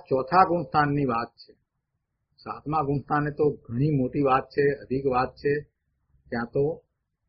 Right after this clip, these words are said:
પોતાના સ્વરૂપમાં સ્થિરતાનો પુરુષાર્થ થાય છે. સાતમા ગુણસ્થાને મુનિને શેનો પુરુષાર્થ હોય છે? પોતાના સ્વરૂપમાં એ લીનતા તો કરે છે,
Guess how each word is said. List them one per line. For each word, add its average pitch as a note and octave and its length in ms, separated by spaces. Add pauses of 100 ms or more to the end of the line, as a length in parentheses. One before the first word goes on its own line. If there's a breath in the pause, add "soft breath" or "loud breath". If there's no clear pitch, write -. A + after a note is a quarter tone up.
(420)
પોતાના C3 640
સ્વરૂપમાં C3+ 760
સ્થિરતાનો D#3 720
પુરુષાર્થ C#3 580 (1160)
થાય G2+ 240
છે. - 160 (1000)
સાતમા A2+ 400
ગુણસ્થાને C3+ 560 (240)
મુનિને C#3+ 460 (640)
શેનો C#3 260
પુરુષાર્થ D3 420
હોય D3 220
છે? E3 80 (100)
પોતાના D3 720
સ્વરૂપમાં D3 680
એ D3+ 120
લીનતા B2+ 440
તો D3+ 120
કરે F3+ 280
છે, B2+ 160